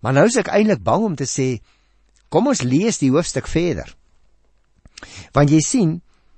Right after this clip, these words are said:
as 'n mens nou by Micha se sesde hoofstuk by vers dertien kom, is die klank heeltemal anders.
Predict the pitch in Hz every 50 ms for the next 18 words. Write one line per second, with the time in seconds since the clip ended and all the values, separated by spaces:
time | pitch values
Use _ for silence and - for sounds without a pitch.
0 | - _ - - _ - 170 170 - 233 240 240 226 208 170 - - 156 147 151
1 | 151 143 139 127 - _ _ _ - 104 95 - 123 131 131 123 123 131 175 202
2 | - 196 175 165 143 123 110 - - - 131 - - 190 196 - - 143 127 127
3 | 156 160 - 156 127 - 117 113 - 120 110 - - 95 123 - - 160 135 110
4 | - - 78 - 65 73 - _ _ _ _ _ _ _ _ _ _ _ _ _
5 | _ _ _ _ _ _ _ - - - - - - - - - - - - -
6 | - _ _ _ - _ _ _ _ _ _ _ _ _ - - _ _ _ _
7 | _ _ _ _ _ _ _ - 113 107 - 113 - - 127 127 127 123 - 117
8 | 113 117 123 113 107 95 85 85 76 71 - - - -